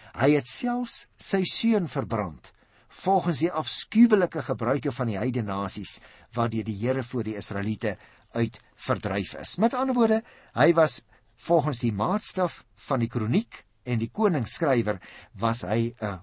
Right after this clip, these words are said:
goddelose man. Hy het self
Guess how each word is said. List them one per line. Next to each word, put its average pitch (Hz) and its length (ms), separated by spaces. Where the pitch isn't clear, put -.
goddelose 127 840
man. 87 300
Hy 131 200
het 127 140
self 104 460